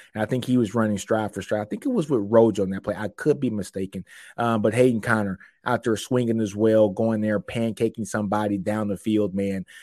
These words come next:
It shows you, um, just the level of effort that this team is putting forward. It's showing you exactly the kind of offensive lineman that we have here on, on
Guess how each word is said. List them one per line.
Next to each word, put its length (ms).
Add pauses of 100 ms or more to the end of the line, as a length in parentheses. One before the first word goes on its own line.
(120)
It 120
shows 420
you, 320 (480)
um, 320
just 240
the 80
level 280
of 120
effort 280
that 180
this 160
team 260
is 100
putting 280
forward. 540
It's 180
showing 400
you 100
exactly 560
the 100
kind 220
of 100
offensive 360
lineman 300
that 100
we 140
have 220
here 120
on, 200
on 300